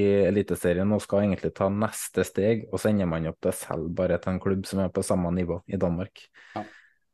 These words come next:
Speaker 1: Så, ehm, der
Speaker 2: Men
Speaker 1: start-
Speaker 2: det er jo litt det som er minus med å være en klubb som ikke har økonomi til det. Altså,
Speaker 1: Mm.
Speaker 2: hvis du tar dere i Rosenborg da, så har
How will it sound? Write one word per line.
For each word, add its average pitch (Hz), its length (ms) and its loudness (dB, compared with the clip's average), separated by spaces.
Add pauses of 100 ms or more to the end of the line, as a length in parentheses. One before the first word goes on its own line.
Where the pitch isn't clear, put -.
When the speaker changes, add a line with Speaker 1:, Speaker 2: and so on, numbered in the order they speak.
(360)
Speaker 1:
Så, - 160 0
ehm, 95 800 2 (220)
der 107 180 -4
Speaker 2:
Men 170 180 8
Speaker 1:
start- 190 320 4
Speaker 2:
det 202 140 8 (160)
er 185 300 8
jo 208 180 6
litt 180 280 2 (200)
det 165 220 6
som 160 220 -2
er 160 80 4
minus 160 580 2
med 139 160 -2
å 127 80 -2
være 135 320 4
en 151 180 0
klubb 135 380 -4
som 127 300 -4
ikke - 280 -4
har 120 320 0
økonomi 120 400 -2
til 131 120 -4
det. 98 160 -4 (200)
Altså, 120 460 4
Speaker 1:
Mm. 92 240 -2 (100)
Speaker 2:
hvis 135 140 -4
du 139 80 -4
tar 139 220 6
dere 131 420 2
i 123 60 6
Rosenborg 131 500 0
da, 107 200 -2
så 120 380 0
har 127 160 2